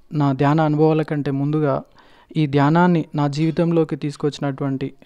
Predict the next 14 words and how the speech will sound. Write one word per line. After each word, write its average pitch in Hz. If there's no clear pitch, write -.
బ్రహ్మర్షి 147
పితామహ 147
పత్రిజీ 139
గారికి 135
ముందుగా 143
కృతజ్ఞతలు 143
తెలియజేస్తూ, 143
ఆ, 123
నా 143
యొక్క 139
అనుభవాలను 143
మీతో 135
పంచుకుంటున్నాను. 131
నా, 147